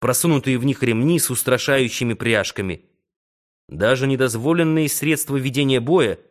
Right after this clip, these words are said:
которыми они махали, притворяясь, будто это смотанные знамёна,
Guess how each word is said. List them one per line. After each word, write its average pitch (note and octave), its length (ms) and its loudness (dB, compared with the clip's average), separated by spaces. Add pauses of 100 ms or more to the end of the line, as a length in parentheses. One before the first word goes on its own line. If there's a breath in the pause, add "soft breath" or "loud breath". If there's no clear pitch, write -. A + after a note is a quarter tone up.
(240)
которыми A2 500 0
они A2 220 -2
махали, A2 460 0
притворяясь, A2 720 -2 (300)
будто A2+ 340 -2
это A#2 320 -2
смотанные C3+ 760 0
знамёна, B2 680 0